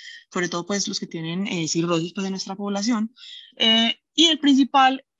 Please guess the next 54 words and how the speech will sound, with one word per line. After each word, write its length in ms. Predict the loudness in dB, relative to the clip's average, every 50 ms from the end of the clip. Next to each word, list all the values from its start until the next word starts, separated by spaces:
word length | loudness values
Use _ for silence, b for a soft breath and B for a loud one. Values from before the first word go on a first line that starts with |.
| _ -4
mecanismo 560 | -2 -2 -2 0 -2 -2 -2 0 -2 -2 -2
y 60 | -2
el 100 | -4 -4
que 80 | -4 -4
va 60 | -4
a 100 | -4 -4
primar 300 | -4 -2 -2 0 0 0
en 100 | 0 -2
estos 240 | -2 -4 -6 -10 -8
pacientes 640 | -8 -6 -4 -2 -4 -4 -4 -8 -12 -14 -16 -16 _ _ _ _ _ _ _ _ _ _ _ _ _ _ _ _ _
es 120 | -10 -8 -6
el 140 | -6 -6 -6
consumo 400 | -6 -6 -4 -2 0 2 2 2
y 40 |
la 100 | 2 0
destrucción 400 | 0 -2 -6 -12 -12 -12 -12 -10
periférica, 520 | -8 -6 -6 -2 0 0 -2 -2 -4 -6 -6
¿cierto? 260 | -6 -6 -6 _ _ _ B B B B B B B
Entonces 340 | -2 2 2 2 0 0
puede 280 | 0 2 4 4 4 4
ser 160 | 2 0 -2
por 120 | -2 0 0
múltiples 480 | 2 2 0 0 -2 -6 -8 -8 -10
mecanismos 580 | -10 -12 -12 -6 -4 -2 0 0 -2 -4 -8 -10
y 60 | -8
eso 160 | -8 -6 -4
ya 160 | 0 0 2
va 140 | 2 2 0
a 20 | -2
depender 400 | -4 -6 -10 -12 -14 -14 -14 -10
de 100 | -6 -6
las 140 | -6 -6
causas 280 | -4 -4 -2 -2 -4 -4
que 120 | -8 -8
ya 100 | -8 -8
vamos 160 | -8 -8 -10 -12
a 40 |
mencionar, 520 | -12 -12 -14 -14 -12 -10 -8 -8 -8 -8 -8 _
eh, 280 | -6 -4 -4 -4 -4 -4
en 80 | -4 -4
las 120 | -4 -4
siguientes, 340 | -6 -6 -8 -10 -12 -12 -10
pues, 100 | -8 -6
diapositivas. 600 | -6 -6 -4 -4 -4 0 0 0 0 0 -2 -6 B B B B B B B B B B B _
Y 180 | 4 4 6
es 160 | 6 4 4 2
básicamente 500 | 0 0 0 0 2 2 2 0 -2 -2
puede 180 | 0 2 4
haber 100 | 4 4
alguna 200 | 4 2 0 -2
activación 440 | -4 -6 -6 -6 -4 -4 -4 -6 -2
de 60 | 0
la 120 | 0 0 0
trombina, 540 | 0 0 2 2 4 4 2 0 -2 -4